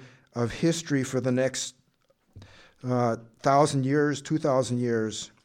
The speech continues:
And it also shows that God has set limits on history as to how far it goes.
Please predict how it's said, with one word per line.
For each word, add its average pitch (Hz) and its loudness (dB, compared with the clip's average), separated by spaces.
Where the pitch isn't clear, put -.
And 127 2
it 135 2
also 139 6
shows 127 4
that 117 0
God 120 0
has 120 -4
set 127 0
limits 135 2
on 113 -2
history 113 -8
as 107 -8
to 107 -12
how 107 -6
far 120 -2
it 107 -8
goes. 95 -10